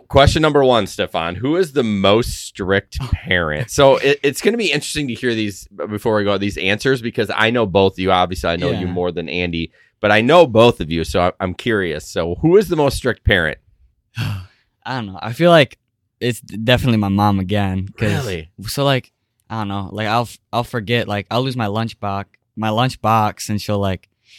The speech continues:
Speaker 2: she'll get on, get on me about responsibility and stuff. And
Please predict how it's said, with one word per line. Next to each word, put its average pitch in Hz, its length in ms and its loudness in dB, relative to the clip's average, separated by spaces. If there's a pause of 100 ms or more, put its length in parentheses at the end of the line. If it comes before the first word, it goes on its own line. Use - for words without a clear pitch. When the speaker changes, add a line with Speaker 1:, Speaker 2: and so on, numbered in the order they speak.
(140)
Speaker 2:
she'll 117 200 -6
get 104 120 -2
on, 98 400 -4 (140)
get 107 140 -2
on 110 160 2
me 107 60 0
about 101 240 0
responsibility 104 720 -4
and 98 100 -10
stuff. 95 580 -8
And 101 280 -4